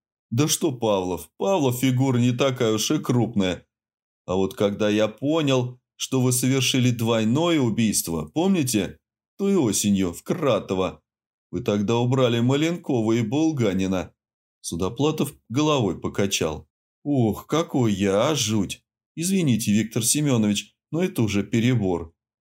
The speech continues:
Но можно было изобразить меня убийцев Хрущёва или этого Павлова, и то вышло бы слишком. Но чтобы целую толпу государственных и военных деятелей. И я их один порешил?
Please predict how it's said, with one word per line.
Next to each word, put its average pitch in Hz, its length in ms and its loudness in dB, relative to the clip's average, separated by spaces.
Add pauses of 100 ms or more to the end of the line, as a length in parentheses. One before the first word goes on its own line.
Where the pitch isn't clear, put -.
(120)
Но 175 120 -2
можно 135 320 2
было 135 300 2
изобразить 131 640 0
меня 123 280 2
убийцев 117 460 -2
Хрущёва 123 800 0 (380)
или 156 260 -2
этого 123 520 0 (140)
Павлова, 123 760 0 (240)
и 202 100 0
то 190 240 0
вышло 120 340 0
бы 117 160 0
слишком. 107 640 0 (300)
Но 113 100 2
чтобы 120 400 0
целую 123 420 2
толпу 123 920 0
государственных 139 920 2
и 151 120 -2
военных 147 640 2
деятелей. 104 680 0 (760)
И 160 80 0
я 113 280 2
их 143 380 -2
один 147 480 2
порешил? 196 680 2